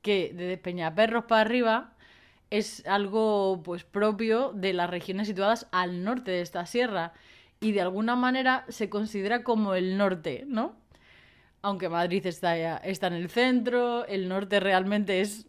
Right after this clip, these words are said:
¿no?, hacia arriba. <laughs> Pero bueno, es una expresión muy popular aquí en el sur de España. La segunda que utilizamos fue cordosieso. Esta palabra, pues, es como una mezcla entre sieso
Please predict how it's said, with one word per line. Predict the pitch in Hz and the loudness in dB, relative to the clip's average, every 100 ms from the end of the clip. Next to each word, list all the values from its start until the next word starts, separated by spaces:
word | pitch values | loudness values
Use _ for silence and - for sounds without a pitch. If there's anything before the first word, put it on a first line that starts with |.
| _ - | _ -8
¿no?, | 196 202 214 | -4 0 0
hacia | 185 185 | 2 0
arriba. | 185 220 226 | 0 0 -2
<laughs> | 262 - - 269 - 320 - 349 - _ - - - - | -4 -6 -10 -10 -8 -8 -10 -16 -16 _ -20 -20 -20 -2
Pero | 233 226 233 | 4 4 6
bueno, | 247 214 - | 4 2 -2
es | 233 247 | -2 0
una | 262 240 | 2 0
expresión | 233 220 208 247 247 240 | 0 -2 0 2 2 0
muy | 214 214 214 240 | 0 2 2 2
popular | 214 196 208 208 208 208 | 0 0 2 4 2 2
aquí | 202 190 208 | -2 -4 -4
en | 196 | -6
el | 196 185 196 | -4 -4 -6
sur | 202 190 | -6 -6
de | 185 | -6
España. | 185 - 170 160 151 _ _ _ _ _ _ _ _ _ _ _ _ _ | -6 -8 -8 -8 -12 _ _ _ _ _ _ _ _ _ _ _ _ _
La | 190 202 | -4 -2
segunda | 220 220 240 | 0 0 2
que | 254 | 2
utilizamos | 226 220 220 240 226 | 2 0 0 0 -2
fue | - 233 269 269 _ | -2 0 0 -4 _
cordosieso. | 214 202 190 185 214 190 - 151 - - - - - - - _ - | 0 0 0 -2 -2 -4 -6 -14 -18 -20 -20 -20 -20 -20 -20 _ -6
Esta | 220 262 247 | 0 2 6
palabra, | 254 262 269 285 330 - | 6 6 6 4 2 -2
pues, | 220 214 202 196 190 185 185 180 - - - _ _ _ _ _ _ _ - | 0 2 4 2 2 2 0 -4 -12 -18 -20 _ _ _ _ _ _ _ -10
es | 208 - | -8 -4
como | 233 233 | -2 0
una | 226 | 0
mezcla | 214 226 233 208 185 | 0 0 0 0 0
entre | 185 190 180 | 0 -2 -2
sieso | - 214 220 226 269 320 | -2 0 0 2 0 0